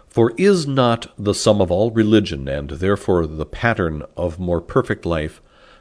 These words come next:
contained in that most auspicious sign, and in the form of piety that follows from it,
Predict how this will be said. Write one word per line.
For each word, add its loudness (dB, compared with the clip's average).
contained 0
in -2
that 0
most -4
auspicious -4
sign, 0
and -4
in -4
the 0
form 2
of -2
piety 0
that -6
follows 0
from 0
it, -2